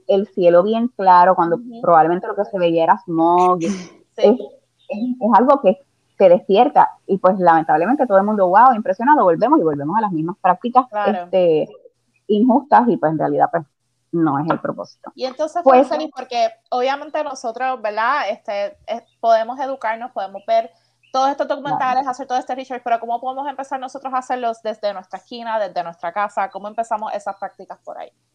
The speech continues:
Speaker 1: Desde nuestra trinchera,
Speaker 2: Exacto,
Speaker 1: como yo
Speaker 2: desde
Speaker 1: digo.
Speaker 2: nuestra trinchera, exacto.
Speaker 1: Eh, sí, no, eh, sí, porque en realidad uno empieza desde uno, uno no tiene que, que ir a un,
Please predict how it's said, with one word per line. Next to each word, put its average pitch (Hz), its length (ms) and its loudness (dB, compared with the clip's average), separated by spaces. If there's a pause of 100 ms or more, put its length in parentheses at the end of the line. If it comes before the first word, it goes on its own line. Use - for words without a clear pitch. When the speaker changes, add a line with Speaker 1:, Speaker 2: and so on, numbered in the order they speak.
(640)
Speaker 1:
Desde 240 320 4
nuestra 226 340 2
trinchera, 202 580 4 (420)
Speaker 2:
Exacto, 233 280 2
Speaker 1:
como 185 140 6
yo 190 200 6
Speaker 2:
desde - 20 -
Speaker 1:
digo. 185 160 0
Speaker 2:
nuestra 254 220 2
trinchera, 240 340 -6
exacto. 226 440 -6
Speaker 1:
Eh, 202 500 0 (300)
sí, 285 140 2
no, 277 200 2
eh, 277 40 -6 (120)
sí, 294 180 -4
porque 208 360 0
en 214 120 0
realidad 185 500 6
uno 262 120 2
empieza 262 300 4
desde 262 160 2
uno, 220 220 0
uno 170 140 0
no 196 120 -2
tiene 202 200 -6
que, 208 320 -2
que 185 120 -2
ir 196 200 -2
a 175 80 6
un, 175 60 0